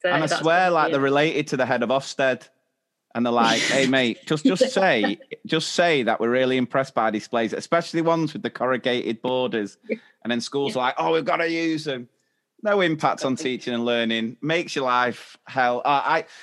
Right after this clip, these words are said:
Speaker 2: nothing frustrates me more than that. Do you know, if it was up to me,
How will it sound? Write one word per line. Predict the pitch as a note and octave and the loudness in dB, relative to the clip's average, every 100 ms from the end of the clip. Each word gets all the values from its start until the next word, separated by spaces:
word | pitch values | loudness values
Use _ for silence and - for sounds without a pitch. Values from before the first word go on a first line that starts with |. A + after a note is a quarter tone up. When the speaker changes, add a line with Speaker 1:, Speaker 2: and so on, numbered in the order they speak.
| - | -10
Speaker 2:
nothing | - F3+ F#3+ - F#3 F3 D#3+ - _ _ _ _ _ _ _ | -2 0 0 0 0 2 -2 -6 _ _ _ _ _ _ _
frustrates | - D3 - D#3+ D3+ C#3+ | -4 -4 0 2 2 0
me | |
more | C#3 C#3 C3+ | 0 2 2
than | B2 A2+ G#2+ | 2 0 -2
that. | B2 A2 | -4 -2
Do | |
you | F3 | 2
know, | G3+ | 2
if | G3 | 2
it | G3 | 0
was | F3+ | 0
up | F#3+ - | -2 -2
to | F3 | -2
me, | F#3 D3+ G2+ A#2 - | 0 0 -2 -6 -8